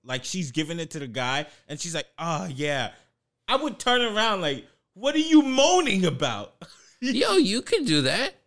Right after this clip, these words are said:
Speaker 1: Why?
Speaker 2: All right, so let me, let me, let me ask you this. If a, a transgender person was having sex with a man and that person had their, had a, had a penis.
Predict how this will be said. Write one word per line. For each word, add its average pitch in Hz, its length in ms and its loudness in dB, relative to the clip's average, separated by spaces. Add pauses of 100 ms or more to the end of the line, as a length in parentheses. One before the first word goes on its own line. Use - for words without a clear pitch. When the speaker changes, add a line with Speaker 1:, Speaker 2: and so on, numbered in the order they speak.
(180)
Speaker 1:
Why? 247 560 0
Speaker 2:
All 202 80 4
right, 170 240 2
so - 140 -2
let 151 160 0
me, 151 200 -2
let 117 200 -6
me, 123 340 -4
let 104 160 -6
me 107 100 -4
ask 123 200 -4
you 190 60 0
this. - 340 -2 (840)
If 139 280 0
a, 117 240 -4
a 123 140 -2
transgender 156 680 -4
person 113 540 -4 (1040)
was - 140 -10
having 120 260 -2
sex 117 300 -6
with 110 120 -4
a 107 80 -6
man 98 420 -8 (2000)
and 123 120 -6
that 135 160 -6
person 127 440 -2
had 110 420 -4
their, 107 460 -8 (680)
had 117 280 -6
a, 98 220 -12
had 113 220 -6
a 101 40 -12
penis. 110 520 -10